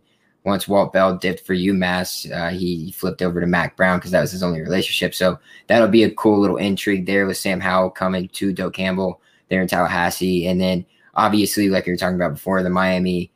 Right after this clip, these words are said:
U N C matchup is gonna be very intriguing. I think, expect it to be, like, a real, you know, barn burner down there in, in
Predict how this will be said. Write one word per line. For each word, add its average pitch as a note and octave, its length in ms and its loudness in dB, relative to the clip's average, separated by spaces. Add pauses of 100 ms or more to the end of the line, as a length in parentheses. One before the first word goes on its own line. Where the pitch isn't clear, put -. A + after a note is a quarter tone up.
(120)
U G2+ 120 2
N F2+ 80 -2
C G2 140 -2
matchup F2+ 380 -2
is F2+ 100 -10
gonna F#2+ 120 -2
be F2+ 100 -2
very F2 280 -2
intriguing. F2+ 420 -2
I F2+ 40 -2
think, F2+ 180 -4
expect - 460 -2
it - 140 -4
to F#2 100 -10
be, F2+ 140 0
like, E2+ 240 -6 (380)
a G2 100 4
real, G2 280 4
you F#2 100 2
know, F2+ 140 2
barn F#2 300 2
burner F2 300 -4
down F2 220 -2
there F2 180 -2
in, E2+ 180 -6
in E2+ 320 -10